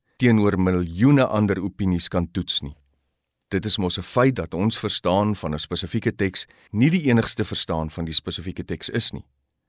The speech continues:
Dit is wel so dat ons 'n interpretasie van die waarheid in die tekste van die Bybel vir onsself mag ontdek. Die kruks van die saak in hierdie geval is egter dat ons sal moeite doen met die woord van God,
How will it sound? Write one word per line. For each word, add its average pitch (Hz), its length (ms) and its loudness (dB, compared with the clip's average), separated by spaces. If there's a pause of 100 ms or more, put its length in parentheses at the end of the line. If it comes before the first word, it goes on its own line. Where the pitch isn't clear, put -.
(120)
Dit 139 160 2
is 131 140 2
wel 143 260 6
so 135 360 4
dat 92 220 -4
ons 90 180 -2
'n 110 60 0
interpretasie 123 960 2
van 87 180 -4
die 82 100 -4
waarheid 87 420 0
in 92 100 -2
die 87 180 -8
tekste 120 460 0
van 101 420 -2
die 131 120 -2
Bybel 85 520 -2
vir - 220 -4
onsself 98 840 -2
mag 98 460 0
ontdek. 82 580 -6 (680)
Die 123 120 0
kruks 175 380 2
van 101 160 0
die 87 120 -2
saak 101 380 2
in 76 100 -4
hierdie 101 320 0
geval 71 340 -6
is 71 120 -8
egter 107 420 -4
dat 87 220 -2
ons 95 200 0
sal 87 160 -2
moeite 110 400 0
doen 80 360 -2
met 110 140 2
die 104 160 0
woord 92 300 0
van 101 160 -2
God, - 220 -10